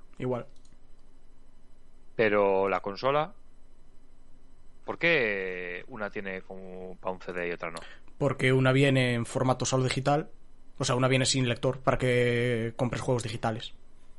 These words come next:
Speaker 1: Y me imagino que valdrá menos.
Speaker 2: Pero qué mierda, si un lector no vale nada.
Speaker 1: Pues yo qué sé. Es que cada vez las consolas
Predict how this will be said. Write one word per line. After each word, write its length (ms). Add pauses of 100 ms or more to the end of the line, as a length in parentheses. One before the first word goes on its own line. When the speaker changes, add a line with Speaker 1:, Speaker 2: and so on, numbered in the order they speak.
(120)
Speaker 1:
Y 340
me 240
imagino 340
que 120
valdrá 300
menos. 380 (1300)
Speaker 2:
Pero 160
qué 100
mierda, 260
si 120
un 80
lector 240
no 80
vale 180
nada. 260 (680)
Speaker 1:
Pues 480
yo 120
qué 80
sé. 180 (280)
Es 100
que 100
cada 160
vez 160
las 120
consolas 640